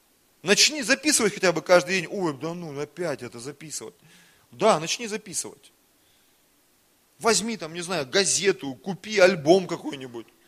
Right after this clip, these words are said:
Три слова каждый день записывай. Что я сегодня сделал? И когда ты поймёшь, что прошёл месяц, а твой альбом, даже страницы не, э, не раз это, не расклеены.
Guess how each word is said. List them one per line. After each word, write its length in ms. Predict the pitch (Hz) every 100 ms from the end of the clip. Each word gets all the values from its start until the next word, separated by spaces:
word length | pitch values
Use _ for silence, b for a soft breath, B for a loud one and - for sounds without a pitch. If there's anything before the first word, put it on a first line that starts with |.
| b b b b -
Три 180 | 233
слова 420 | 214 - 247 185 165
каждый 280 | 190 165
день 160 | 185 190
записывай. 320 | 156 208 151
Что 320 | 143 - 269
я 120 | 262 208
сегодня 480 | - 202 208 190
сделал? 760 | 180 147 147 185 147 131 104 - _ b b b b _ _ _ _ _ _ _ _ _ _ _ _ _ _ _
И 80 | 185
когда 180 | 220 247
ты 120 | 254
поймёшь, 380 | - 254 269 254
что 140 | 233
прошёл 360 | 202 233 240 247
месяц, 480 | 254 294 208 175 - B B
а 100 | 190
твой 300 | 240 262 247
альбом, 320 | 208 277 220
даже 180 | 220 220
страницы 640 | - 240 269 320 - 233
не, 400 | 220 226 220 196
э, 320 | 175 175 175
не 200 | 180 196
раз 200 | 190 170
это, 320 | 180 - 113 _ _ _ _ _ _ _ _ _ _ _ _
не 160 | 175 208
расклеены. 800 | 214 208 220 226 196 156 123